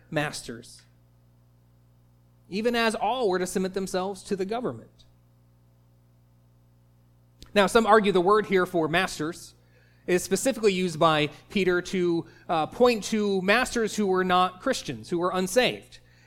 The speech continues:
A-, and that very well may be the case. I'm not a hundred percent sure on that, but, uh, it seems like a reasonable argument. Uh, the Greek word that's used here i-, is where we get our English word despot.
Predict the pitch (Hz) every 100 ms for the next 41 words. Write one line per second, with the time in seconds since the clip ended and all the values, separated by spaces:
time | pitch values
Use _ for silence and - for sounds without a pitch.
0 | _ 214 220 220 254 233 247 226 208 202
1 | 180 156 - 269 247 202 185 220 247 180
2 | 175 151 170 151 180 214 196 - - -
3 | 220 214 220 269 240 226 196 214 208 180
4 | 170 202 240 180 143 151 - - - -
5 | 214 208 214 202 285 262 240 196 190 233
6 | 311 - - 170 165 185 - - 220 214
7 | 214 277 277 240 226 220 269 294 247 -
8 | 196 185 240 - - 135 123 -